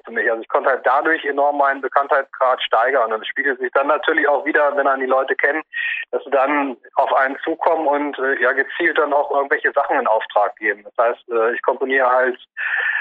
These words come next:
äh, Sachen für Videos oder Werbejingles, solche Geschichten, dass dann halt irgendwelche Firmen oder Privatleute auf mich zukommen, die halt einen maßgeschneiderten Song halt haben möchten. Und, ähm, denen biete ich das halt gema-frei an, weil ich halt denke, da ist ein Markt dafür da, weil die meisten, es gibt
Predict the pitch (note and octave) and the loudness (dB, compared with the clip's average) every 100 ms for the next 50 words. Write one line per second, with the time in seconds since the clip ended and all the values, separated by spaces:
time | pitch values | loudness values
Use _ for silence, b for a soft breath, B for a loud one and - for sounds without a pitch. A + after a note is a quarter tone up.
0 | B C3 B2+ C#3 C#3+ - C3+ F3 F3+ G3 | B 0 2 2 0 0 0 0 0 0
1 | F3+ D3 C#3 C3 C3+ D#3 E3 D#3+ D#3+ D3+ | 2 2 2 2 0 0 -2 0 -2 0
2 | C#3+ C#3 C#3 - - - C#3+ - C3 C3 | -2 -2 -4 -2 -4 -4 -4 -2 0 0
3 | B2+ C#3 B2+ B2 A#2 D3 D#3 D#3 C3+ B2+ | 0 -2 -2 -2 -2 0 0 0 0 0
4 | - A#2 B2+ C#3 D3 D3 C#3 B2+ C3 - | -2 -2 0 2 2 2 0 0 -4 -8
5 | D3 - D#3 D3 B2+ C3 C3 B2+ B2+ C3+ | -12 -2 0 0 -2 0 0 -2 0 2
6 | C#3+ C#3+ - C#3 C#3 C3 A#2+ C#3+ C#3 B2 | 2 -2 0 2 2 0 -2 0 2 0
7 | A2+ A#2+ C3+ E3+ E3+ F3 - F#3 F3 B | 2 2 2 0 0 0 -2 -6 -6 B
8 | B B B B - D3+ D3 C#3+ - C#3 | B B B B -4 0 0 -2 -2 0
9 | C3 C3+ C3+ - _ _ - C#3 C#3+ C#3+ | 2 0 -6 -8 _ _ -4 -2 0 -2
10 | D3 - C#3+ D3+ C#3+ C#3+ D3+ C#3+ - C3 | -4 0 2 2 0 0 2 0 2 2
11 | C3+ C3 D3 E3+ D3+ C#3+ C3+ C3+ C3 C3 | 4 4 2 0 -2 -2 0 2 2 0
12 | C#3 - C3+ C3+ C3+ C3+ A#2+ B2+ - C3+ | 2 2 2 0 -2 -2 0 0 0 -2
13 | - C3 B2 C#3 B2+ A#2 A#2 B2+ C3 - | 0 0 2 2 0 0 0 0 -2 -8
14 | - - D#3 | -8 -6 -8